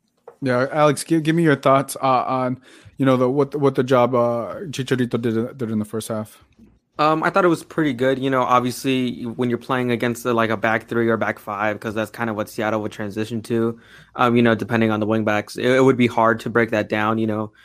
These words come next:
Speaker 2: when you have three center backs basically going at you. And just also, too, Seattle are, are really tough to break down defensively. They're, like, they are really well structured. They're always in a good shape defensively, and that's why we saw, like Micah mentioned, um, him dropping back in to, you know, try to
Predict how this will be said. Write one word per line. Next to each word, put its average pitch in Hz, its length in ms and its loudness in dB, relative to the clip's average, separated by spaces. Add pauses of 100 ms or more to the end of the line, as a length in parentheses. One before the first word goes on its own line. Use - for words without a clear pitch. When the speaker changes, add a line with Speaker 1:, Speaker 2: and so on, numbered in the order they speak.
(160)
Speaker 2:
when 127 100 -4
you 123 40 2
have 120 100 0
three 120 120 0
center 120 280 0
backs 113 300 0
basically 117 440 -2
going 113 320 0
at 113 260 -6
you. 117 340 0 (380)
And 135 320 2
just 160 200 0
also, 160 220 2
too, 139 280 0
Seattle 165 420 0
are, 107 200 0
are 101 220 -8
really 120 300 2
tough 110 260 -2
to 120 100 -6
break 104 200 -4
down 104 160 -6
defensively. 104 540 -8
They're, 107 120 0
like, 104 240 -4
they 123 200 4
are 117 180 4
really 135 520 4
well 123 220 4
structured. 123 640 0 (300)
They're 139 100 4
always 139 200 4
in 135 80 2
a 127 40 4
good 123 200 0
shape 131 160 0
defensively, 127 540 -2
and 123 60 -2
that's 127 160 0
why 127 140 2
we 120 160 0
saw, 120 200 0
like 117 180 0
Micah 120 320 2
mentioned, 113 380 -4 (280)
um, 123 160 0
him 127 180 0
dropping 123 360 0
back 120 260 0
in 131 260 0
to, 135 120 -10
you 117 80 0
know, 113 200 2
try 123 220 0
to 113 220 0